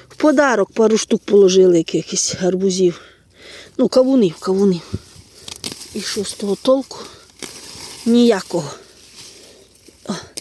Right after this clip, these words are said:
я їх мисними же морквою садила. Казала, якщо будуть гарні, то я моркву вирву,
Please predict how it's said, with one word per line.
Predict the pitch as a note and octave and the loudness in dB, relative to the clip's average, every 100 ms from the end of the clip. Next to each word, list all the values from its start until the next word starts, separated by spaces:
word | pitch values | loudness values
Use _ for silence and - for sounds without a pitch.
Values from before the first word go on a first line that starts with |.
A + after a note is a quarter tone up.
| - - | -18 -4
я | C4 | 0
їх | C#4 C#4+ | 0 2
мисними | D4+ - B3+ | 0 4 2
же | A#3 | 4
морквою | B3+ B3+ - A#3 | 4 2 2 0
садила. | - G#3 F#3+ F3 | 2 4 4 2
Казала, | G#3 A3+ | 2 4
якщо | G#3+ - | 4 2
будуть | A#3 G#3+ G3+ | 0 2 2
гарні, | B3 E4 C#4 F3 - - - - - - - - - | 0 0 -2 -4 -6 -20 -20 -20 -20 -20 -20 -20 -2
то | A3+ | 2
я | A#3+ C4+ C#4+ - A3 | 2 0 -2 -8 0
моркву | B3 B3 - A3+ | 2 2 2 2
вирву, | A#3+ E4 C4 | 4 4 4